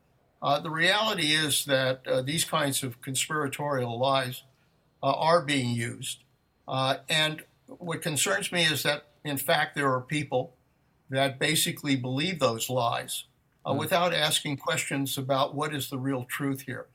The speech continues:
Speaker 2: Mm.
Speaker 1: Look, it, it really does depend on the institutions of our democracy to respond to this kind of craziness. And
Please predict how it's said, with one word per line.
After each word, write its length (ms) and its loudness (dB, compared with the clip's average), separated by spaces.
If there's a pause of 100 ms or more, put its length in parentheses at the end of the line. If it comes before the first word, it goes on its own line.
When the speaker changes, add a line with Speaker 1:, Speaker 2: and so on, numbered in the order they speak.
(140)
Speaker 2:
Mm. 220 -8
Speaker 1:
Look, 240 0 (100)
it, 240 0
it 200 -6
really 300 2
does 300 4
depend 480 2
on 140 0
the 140 0
institutions 840 0
of 120 -4
our 160 0
democracy 720 0
to 140 -6
respond 640 2 (720)
to 80 0
this 220 2
kind 280 0
of 80 -8
craziness. 720 -4 (100)
And 420 0